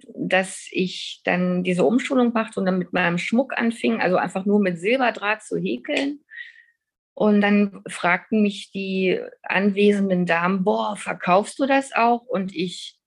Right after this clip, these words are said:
äh, also ich war völlig,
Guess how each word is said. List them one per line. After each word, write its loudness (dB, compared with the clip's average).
äh, 4
also 4
ich 2
war 2
völlig, 2